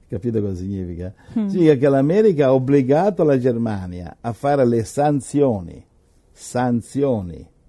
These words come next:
Speaker 1: contro la Russia e la, la, l'Europa non gli interessa molto, specialmente l'Italia e la Germania non gli interessa perché, eh, la Russia è un mercato interessantissimo, importantissimo per loro e l'America li obbliga a, a mettergli le sanzioni.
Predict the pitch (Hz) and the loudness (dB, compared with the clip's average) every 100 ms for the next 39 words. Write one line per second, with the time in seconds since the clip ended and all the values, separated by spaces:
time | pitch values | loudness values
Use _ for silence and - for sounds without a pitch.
0 | _ _ _ _ _ _ _ _ - 123 | _ _ _ _ _ _ _ _ -4 0
1 | 135 131 120 110 120 131 - 101 98 110 | 0 0 0 2 2 0 -2 -6 -4 -2
2 | 127 120 113 113 107 107 110 117 127 - | 0 2 0 0 -2 -2 -2 -2 -2 -4
3 | 110 107 107 123 175 165 98 85 - - | -4 -4 -4 -2 -2 -2 -8 -12 -14 -20
4 | - - _ _ _ _ _ - 107 117 | -20 -20 _ _ _ _ _ -4 0 2
5 | 147 135 107 101 117 127 110 92 101 113 | 2 2 0 0 -2 0 -2 -2 -4 -4
6 | 180 135 98 87 113 151 120 101 90 101 | -4 -4 -4 -6 -4 -2 -4 -8 -8 -10
7 | 98 - - - 104 107 113 139 - 110 | -10 -14 -20 -6 -2 0 0 0 0 0
8 | 107 98 117 120 117 104 107 104 - 113 | 0 -2 -4 -2 -2 -2 -2 -4 -4 -6
9 | 135 170 - 98 110 - 117 - 214 - | -4 -6 -6 -8 -8 -6 -8 -4 -6 -6
10 | - 98 85 85 _ _ _ _ - 101 | -8 -8 -8 -14 _ _ _ _ -6 -4
11 | 95 87 85 82 - - 160 165 202 233 | -4 -6 -10 -14 -8 0 2 4 4 4
12 | 185 170 151 127 123 151 143 107 90 92 | 4 6 6 4 2 0 2 0 -2 -6
13 | 101 101 98 101 92 - 90 - 85 80 | -6 -6 -6 -4 -6 -8 -10 -8 -10 -10
14 | 82 | -12